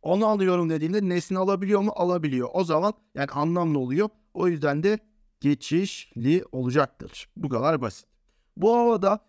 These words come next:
işe gidebilmesine biz de şaşırdık. Öncelikle fiilimizi buluyoruz. Şaşırdık. Kim şaşırdık? Biz şaşırdık. Yani bir işi yapan kişi var.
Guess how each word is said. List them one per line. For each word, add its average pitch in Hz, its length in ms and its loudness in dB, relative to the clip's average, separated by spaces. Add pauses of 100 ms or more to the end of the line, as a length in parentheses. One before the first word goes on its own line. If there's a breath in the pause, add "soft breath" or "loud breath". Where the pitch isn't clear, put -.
(120)
işe 202 220 0
gidebilmesine 202 880 0 (280)
biz 196 260 0
de 185 100 0
şaşırdık. 165 760 -4 (320)
Öncelikle 202 640 2
fiilimizi 170 540 -2
buluyoruz. 135 360 -2
Şaşırdık. 170 600 -2 (300)
Kim 233 240 0
şaşırdık? 214 540 0
Biz 196 340 -2
şaşırdık. 127 540 -4
Yani 165 360 2
bir 220 180 -2 (320)
işi 165 240 -4
yapan 180 360 0
kişi 196 320 -2
var. 170 340 0